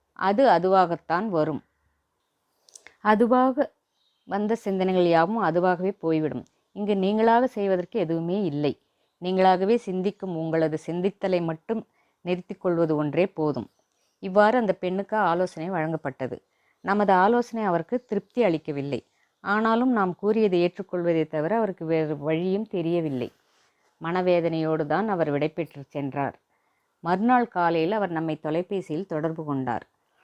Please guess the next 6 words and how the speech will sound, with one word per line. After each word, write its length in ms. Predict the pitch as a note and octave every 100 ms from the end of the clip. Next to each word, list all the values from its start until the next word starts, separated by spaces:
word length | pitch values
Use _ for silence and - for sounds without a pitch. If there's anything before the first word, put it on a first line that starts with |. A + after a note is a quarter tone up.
| _ _ _
அவருக்கு 420 | F3 G3+ G3+ G3
இன்னும் 260 | F#3 A3 A#3+
ஆலோசனை 520 | F3 F#3 F#3 F3+ F3
தேவைப்படுகிறதோ 800 | E3 E3 E3+ D#3+ D3+ D3+ D3 D#3+
என்று 220 | D#3 C#3
எண்ணியவாறு 920 | C#3+ C#3+ D#3 D#3 C#3 C3+ D3 B2 D3